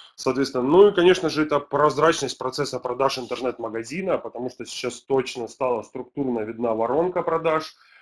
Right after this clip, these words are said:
а, по-, добавились очень удобные функции по поводу автозадач, перезвонов, напоминаниям по клиентам, история, апселл, то есть все это в одной структуре,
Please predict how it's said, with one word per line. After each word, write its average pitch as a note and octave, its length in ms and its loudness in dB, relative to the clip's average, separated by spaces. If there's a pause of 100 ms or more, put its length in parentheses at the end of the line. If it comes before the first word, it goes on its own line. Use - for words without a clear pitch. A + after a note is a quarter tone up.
(120)
а, B2 400 4
по-, C3 240 -2
добавились C3 720 0
очень C3 340 -2
удобные B2+ 380 2
функции C#3 460 -6
по A#2+ 140 -8
поводу B2+ 440 -2
автозадач, B2 760 -4
перезвонов, A#2+ 760 -6
напоминаниям A#2+ 600 -6
по B2 100 -10
клиентам, A#2+ 800 -6 (380)
история, C3+ 640 -2
апселл, C3 480 -2
то B2+ 100 -6
есть A2 140 -8
все D3 160 -2
это C3+ 160 -4
в B2+ 60 -2
одной C3 260 -2
структуре, F#3 680 -6